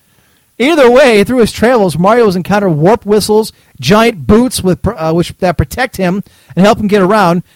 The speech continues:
suits that make him powerful, invincibility stars, the ability to spit fire, et cetera. And mostly mushrooms that make him a giant. Why doesn't he share any of this with the princess?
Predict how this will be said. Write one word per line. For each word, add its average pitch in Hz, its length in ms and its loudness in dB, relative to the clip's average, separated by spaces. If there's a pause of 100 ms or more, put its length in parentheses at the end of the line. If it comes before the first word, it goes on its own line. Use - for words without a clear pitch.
(100)
suits 285 300 -2
that 262 80 -4
make 240 140 0
him 202 100 -2
powerful, 226 540 2
invincibility 220 600 0
stars, 156 360 -2
the 165 40 -6
ability 208 200 0
to - 20 0
spit 208 200 -6
fire, 214 280 0
et 165 80 -4
cetera. 139 440 -4 (1080)
And 190 260 0
mostly 196 600 0
mushrooms 190 500 -2
that 208 100 -6
make 185 160 -4
him 175 80 -4
a 175 60 -4
giant. 185 340 -2 (300)
Why 214 360 2
doesn't 269 320 0
he 254 140 0
share 277 260 0
any 269 220 0
of 254 60 -2
this 233 180 0
with 214 120 -4
the 214 80 0
princess? - 720 -2